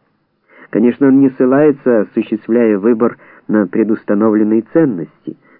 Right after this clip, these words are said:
но было бы несправедливо обвинять его в капризе.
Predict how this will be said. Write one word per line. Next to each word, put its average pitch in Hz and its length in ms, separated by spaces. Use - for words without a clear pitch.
но 95 300
было 104 200
бы 104 120
несправедливо 107 840
обвинять 110 580
его 131 140
в - 80
капризе. 143 560